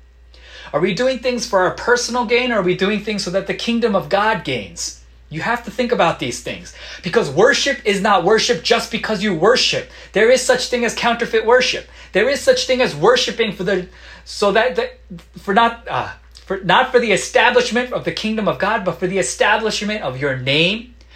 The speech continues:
so that you will be good, so that you will be great, so that you will be known, so that you will have renown.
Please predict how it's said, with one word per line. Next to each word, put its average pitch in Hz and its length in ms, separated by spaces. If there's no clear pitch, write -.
so - 120
that 139 200
you 170 260
will 262 200
be 160 180
good, 127 340
so - 120
that 180 200
you 202 180
will 262 160
be 175 140
great, 123 340
so - 140
that - 80
you 196 300
will 254 180
be 190 160
known, 139 400
so - 160
that 156 60
you 185 260
will 202 160
have 156 240
renown. 147 420